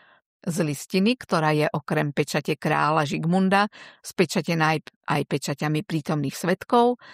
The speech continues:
respektíve tých, ktorí mali Žigmundovo rozhodnutie uviesť do života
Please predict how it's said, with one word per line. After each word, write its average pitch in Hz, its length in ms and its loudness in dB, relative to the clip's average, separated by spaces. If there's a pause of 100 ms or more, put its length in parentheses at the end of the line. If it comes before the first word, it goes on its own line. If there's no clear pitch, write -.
(220)
respektíve - 960 -4
tých, 214 320 2
ktorí 160 320 -2
mali 151 240 0
Žigmundovo 156 560 0
rozhodnutie 156 640 -2
uviesť 147 320 -2
do 170 160 2
života 190 420 0